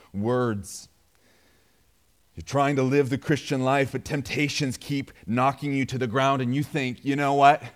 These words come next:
This is too hard, and I'm done." Well, as we come near to the end of this letter,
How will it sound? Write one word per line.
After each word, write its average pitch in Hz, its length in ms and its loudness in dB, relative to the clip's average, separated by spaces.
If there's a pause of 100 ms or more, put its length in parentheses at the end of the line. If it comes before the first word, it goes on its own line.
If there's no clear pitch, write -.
(560)
This 101 160 -8
is 98 80 -10
too 139 220 -4
hard, 107 420 -2 (1080)
and 101 120 -6
I'm 104 180 -2
done." 98 440 -2 (2750)
Well, 87 120 -8
as 87 120 -6
we 98 80 -6
come 107 280 -4
near 107 180 -2
to 101 80 -10
the 104 160 -2
end 104 140 -2
of 95 80 -6
this 101 240 -6
letter, 95 320 -4